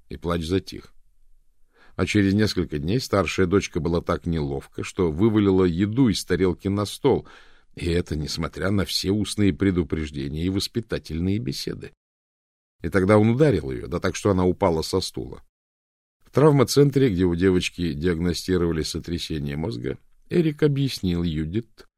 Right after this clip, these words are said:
что ей следует держать язык за зубами, если, конечно, она не хочет, чтобы ее выслали обратно к родимым рисовым полям ближайшим же рейсом. Анна, гостившая у матери, примчалась в центр,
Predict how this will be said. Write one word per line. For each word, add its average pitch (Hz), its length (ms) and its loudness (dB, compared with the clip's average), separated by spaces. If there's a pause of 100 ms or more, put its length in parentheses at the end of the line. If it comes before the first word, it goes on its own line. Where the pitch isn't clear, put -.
(420)
что - 180 -2
ей 117 180 6
следует 110 500 4
держать 101 480 4
язык 98 420 -2
за 90 160 -2
зубами, 101 600 -6 (280)
если, - 180 -10
конечно, 80 400 -4
она 78 120 -2
не 73 120 -4
хочет, 78 360 -8
чтобы 85 280 -2
ее 85 280 0
выслали 92 520 -2
обратно 82 540 -2
к - 80 -8
родимым 82 500 0
рисовым 78 520 -4
полям 82 420 -2 (340)
ближайшим 87 800 4
же 95 140 2
рейсом. 76 520 -4 (1160)
Анна, 147 360 4
гостившая 95 600 -2
у 85 40 0
матери, 90 340 0
примчалась 80 640 -4
в - 80 -16
центр, 135 420 -4